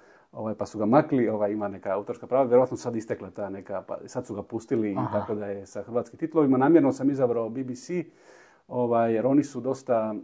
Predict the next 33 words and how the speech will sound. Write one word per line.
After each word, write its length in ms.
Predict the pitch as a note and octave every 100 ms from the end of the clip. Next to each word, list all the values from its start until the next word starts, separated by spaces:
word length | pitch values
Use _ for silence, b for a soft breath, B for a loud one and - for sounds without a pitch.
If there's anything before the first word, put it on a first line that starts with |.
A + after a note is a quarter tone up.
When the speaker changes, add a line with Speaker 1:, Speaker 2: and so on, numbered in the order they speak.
| G2+ F#2 A2+
Speaker 1:
nisu 380 | A#2+ D#3+ E3 D#3
naklonjeni 460 | B2 C3 A2+ G2
kršćanstvu, 600 | F#2 G#2 - A2+ C3+ F#3+ D#3
ali 120 | B2
ovdje 180 | D3 D3+
su 160 | -
jako 300 | B2 C#3+ -
bili 240 | A2+ B2+ C3+
pošteni 540 | G#2+ - G#2 C#3 F3 b b b b -
i 100 | A2+
oni 160 | C#3+
polaze 480 | C3+ A#2 C#3 A#2 A#2
od, 180 | G#2+ G#2
e, 340 | G#2 G2+ G#2 E2+ -
polaze 340 | C#3+ D#3+ D3+ C3
od 100 | B2
toga, 380 | D#3 C3+ A#2+ b b b _
e, 720 | - A2+ A2+ A2 G#2+ G#2+ - -
od 140 | A2+ - - - - - _
te, 100 | C3 A2+ G#2 A1+ -
e, 240 | - G#2 G2+ - G2 G2+ _ -
ideje 400 | A#2 A#2+ C#3 C3
da 100 | A#2
je 140 | G#2+
Torinsko 340 | A#2+ B2+ B2+
platno 380 | G2 A2+ A#2+ B2+
krivotvorina, 760 | - A2 G#2+ - A2 C#3 F#3 E3+ -
jer 180 | A2+ A2
je 60 |
bio 180 | G#2+ A#2+
jedan, 320 | G#2+ A2 G2+
e, 380 | G2 G2 G2 F#2+ - b b b b _
e, 560 | G#2 G2+ G2+ G2+ G2